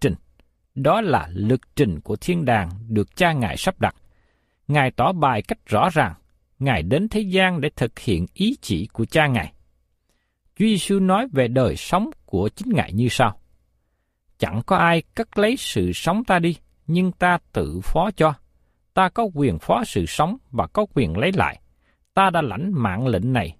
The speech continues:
nơi Cha ta." Trong Giăng đoạn mười câu mười tám. Không ai có thể động đến Chúa Giêsu cho đến thời giờ của Ngài cho phép.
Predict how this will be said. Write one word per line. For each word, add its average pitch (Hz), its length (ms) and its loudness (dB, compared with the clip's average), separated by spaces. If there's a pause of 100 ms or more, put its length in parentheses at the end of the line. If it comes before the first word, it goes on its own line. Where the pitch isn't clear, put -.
nơi 123 320 2
Cha 110 320 0
ta." 104 180 0 (960)
Trong 170 220 0
Giăng 175 180 2 (160)
đoạn 117 340 0
mười 120 180 2 (100)
câu 131 160 2
mười 113 160 0
tám. 123 260 0 (1200)
Không 226 180 2
ai 220 160 4
có - 100 0
thể 117 320 -2
động 143 300 0
đến 190 180 2
Chúa 226 180 -2
Giêsu 190 380 0 (260)
cho 196 100 -2
đến 208 220 0 (100)
thời 127 340 2
giờ 117 320 2
của 147 120 -6
Ngài 135 320 -2
cho 131 180 2
phép. - 180 0